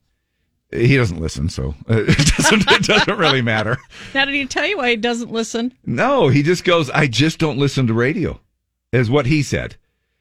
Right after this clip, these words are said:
Speaker 1: Now, I, and I said, "Come on, dude, uh, a-, anything, nothing?"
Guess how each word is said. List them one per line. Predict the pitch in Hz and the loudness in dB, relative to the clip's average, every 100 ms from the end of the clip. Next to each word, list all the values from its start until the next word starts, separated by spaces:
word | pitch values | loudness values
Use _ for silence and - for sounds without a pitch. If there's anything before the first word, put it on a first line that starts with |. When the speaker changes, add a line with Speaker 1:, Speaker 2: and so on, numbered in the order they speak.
| _ _ | _ _
Speaker 1:
Now, | - 120 - | 0 0 2
I, | 135 151 143 - | 2 2 0 0
and | 139 | 2
I | 135 | 2
said, | - 135 113 - | 2 -2 -2 -6
"Come | - 160 | -4 -2
on, | 82 67 | -2 -2
dude, | 85 90 - | -2 -2 -2
uh, | 113 | -2
a-, | - 117 120 | 0 0 0
anything, | 143 226 202 | 0 -2 0
nothing?" | 127 139 - | 0 0 -4